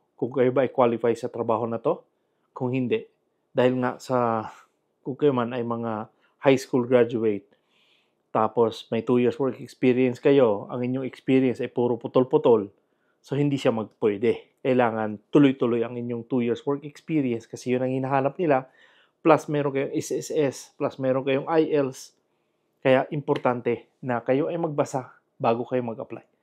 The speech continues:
So sana po ito ay makatulong sa inyo sa mga nagnais ng mga trabaho opportunity sa Canada dahil napakalaking bagay na ayusin ang inyong mga qualification. Kung kayo man ay nag-, nagbalak ng mga trabaho dito, marami tayong mga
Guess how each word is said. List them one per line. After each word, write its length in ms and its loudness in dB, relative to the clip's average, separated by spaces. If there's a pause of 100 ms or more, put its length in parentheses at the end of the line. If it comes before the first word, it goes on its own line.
(260)
So 120 4
sana 260 6
po 300 2
ito 280 0
ay 140 0
makatulong 560 0
sa 60 -6
inyo 200 -8 (200)
sa 180 -2
mga 320 -4
nagnais 640 -6
ng 120 -10
mga 220 -10 (100)
trabaho 360 -2
opportunity 520 -8
sa 120 -4
Canada 360 -8 (520)
dahil 240 4
napakalaking 880 0
bagay 560 -2 (480)
na 160 -2 (1200)
ayusin 480 4
ang 80 -6
inyong 200 -2
mga 80 -4
qualification. 760 -2
Kung 160 -10
kayo 160 0
man 160 -4
ay 80 -6
nag-, 320 -6 (320)
nagbalak 480 2
ng 240 -6
mga 80 -10
trabaho 320 2
dito, 400 -2
marami 400 -2
tayong 240 -4
mga 180 -8